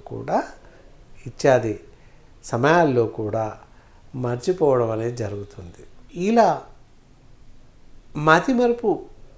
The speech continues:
రాకుండా మరి మనం ఏమైనా జాగ్రత్తలు తీసుకోవచ్చా? ఇక్కడ జాగ్రత్తల గురించి గమనించాల్సిన అవసరం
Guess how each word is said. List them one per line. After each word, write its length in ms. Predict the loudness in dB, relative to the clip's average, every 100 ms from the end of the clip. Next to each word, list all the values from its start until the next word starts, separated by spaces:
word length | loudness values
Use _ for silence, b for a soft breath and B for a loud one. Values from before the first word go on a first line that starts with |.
| -20 -20 -20 -20 -20 -20 -20 -20 -20 -20 -20 -18 -2 4
రాకుండా 600 | 6 6 2 -2 2 2 0 -4 0
మరి 180 | 2 2 2
మనం 240 | 0 0 -2 -2 -2
ఏమైనా 420 | 0 0 0 -2 0
జాగ్రత్తలు 540 | 0 0 -2 -4 -6 -10 -8
తీసుకోవచ్చా? 800 | -6 -8 -8 -10 -10 -10 -10 -10 -12 -20 b b b b b -20 -20 -20 -20 -18
ఇక్కడ 200 | -8 -6 -4 2
జాగ్రత్తల 560 | 4 4 2 0 0 0 2
గురించి 400 | 0 -2 -6 -6 -6 -12 -16 -20 -20 -20 -20 -20 -20 -20 -10 -4
గమనించాల్సిన 720 | -2 -2 -4 -4 -4 -6 -10 -10
అవసరం 300 | -10 -12